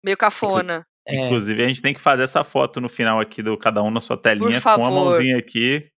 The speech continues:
Speaker 3: com os, fazendo o cinco do
Speaker 1: Não, não,
Speaker 2: Não,
Speaker 1: peraí,
Speaker 2: Juve.
Speaker 1: que eu quero fazer agora. Eu vou fazer
Speaker 2: Não,
Speaker 1: agora,
Speaker 2: vai,
Speaker 1: senão a gente
Speaker 2: vai,
Speaker 1: vai
Speaker 2: vai.
Speaker 1: esquecer.
Speaker 2: Vamos fazer agora.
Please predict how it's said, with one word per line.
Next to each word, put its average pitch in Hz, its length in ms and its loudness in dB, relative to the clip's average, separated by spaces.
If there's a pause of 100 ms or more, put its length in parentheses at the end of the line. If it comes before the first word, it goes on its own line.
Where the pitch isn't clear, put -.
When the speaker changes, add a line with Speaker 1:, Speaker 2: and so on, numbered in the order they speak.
(140)
Speaker 3:
com 120 180 0
os, - 180 -4
fazendo 113 400 0
o 139 160 0
cinco 135 400 -6
do 127 380 -6 (640)
Speaker 1:
Não, 170 200 -4
não, 175 60 -2
Speaker 2:
Não, 190 200 4
Speaker 1:
peraí, 214 180 4
Speaker 2:
Juve. 220 60 0
Speaker 1:
que 202 60 -4
eu 180 40 -2
quero 208 160 4
fazer 220 240 2
agora. 180 560 2
Eu 175 60 -6
vou 180 100 -12
fazer 185 200 2
Speaker 2:
Não, 143 80 6
Speaker 1:
agora, - 80 4
Speaker 2:
vai, 147 100 4
Speaker 1:
senão 131 100 2
a 135 80 2
gente - 0 -
Speaker 2:
vai, - 80 4
Speaker 1:
vai 117 100 -4
Speaker 2:
vai. 254 100 0
Speaker 1:
esquecer. 175 400 -2 (300)
Speaker 2:
Vamos 98 140 -12
fazer 131 200 -4
agora. 120 520 0